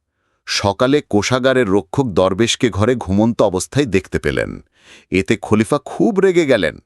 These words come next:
এবং তিনি দরবেশকে গ্রেফতার করার আদেশ দিলেন। খলিফা দরবেশকে রাজদরবারে হাজির করার আদেশ দিলেন। যখন দরবেশকে দরবারে আনা হলো,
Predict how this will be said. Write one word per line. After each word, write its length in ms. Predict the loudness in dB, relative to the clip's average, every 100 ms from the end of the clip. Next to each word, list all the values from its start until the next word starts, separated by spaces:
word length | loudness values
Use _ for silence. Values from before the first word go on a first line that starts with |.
| _ _ _ _
এবং 280 | 0 2 0
তিনি 220 | 0 0
দরবেশকে 560 | 2 0 2 0 0 -4
গ্রেফতার 440 | -2 -4 -2 -2
করার 240 | 0 0 2
আদেশ 360 | 0 -2 -4 -6
দিলেন। 400 | -6 -6 -8 -16 _ _ _ _ _ _
খলিফা 440 | 0 2 2 0
দরবেশকে 680 | 0 2 2 2 0 2 0
রাজদরবারে 800 | 2 0 0 -2 0 2 2 0
হাজির 360 | 0 -2 0 0
করার 260 | 2 2
আদেশ 320 | 2 0 -2 -2
দিলেন। 360 | -4 -4 -8 -16 _ _ _ -20 -14
যখন 520 | 0 0 2 0 0
দরবেশকে 600 | 0 0 2 0 -2 0 0
দরবারে 460 | 2 2 2 0
আনা 280 | 0 -2 -2
হলো, 340 | -2 -2 -4